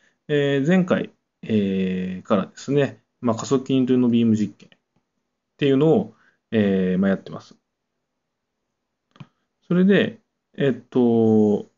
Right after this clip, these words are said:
はい、今日はこの二回目ですね。はい。後半戦ということで。で、今日は、えっと、まあ、ニュートリノのシーピー、対称線の破れに関しての、まあ、話を、まあ、簡単にね、紹介したいと思います。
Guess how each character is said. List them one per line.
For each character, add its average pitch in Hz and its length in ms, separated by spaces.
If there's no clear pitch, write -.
は 107 100
い、 92 40
今 - 80
日 - 80
は 110 80
こ 110 100
の 98 80
二 120 160
回 143 140
目 139 100
で 113 80
す - 160
ね。 - 160
は - 120
い。 - 120
後 135 180
半 120 180
戦 110 180
と - 120
い - 20
う - 40
こ - 100
と - 100
で。 151 260
で、 147 60
今 - 0
日 233 200
は、 127 440
え 135 100
っ 117 40
と、 117 800
ま 156 120
あ、 - 20
ニ 147 140
ュ - 20
ー 180 40
ト 190 120
リ 190 60
ノ 180 280
の 160 60
シ 143 220
ー 135 80
ピ 143 180
ー、 98 100
対 131 160
称 120 120
線 117 140
の 104 180
破 101 120
れ 92 240
に 139 180
関 131 240
し 117 60
て 160 100
の、 175 140
ま 127 100
あ、 95 100
話 110 300
を、 95 40
ま 92 100
あ、 - 20
簡 123 180
単 120 160
に 113 100
ね、 113 100
紹 113 280
介 104 160
し - 40
た 98 80
い - 40
と - 80
思 - 80
い - 80
ま - 100
す。 - 160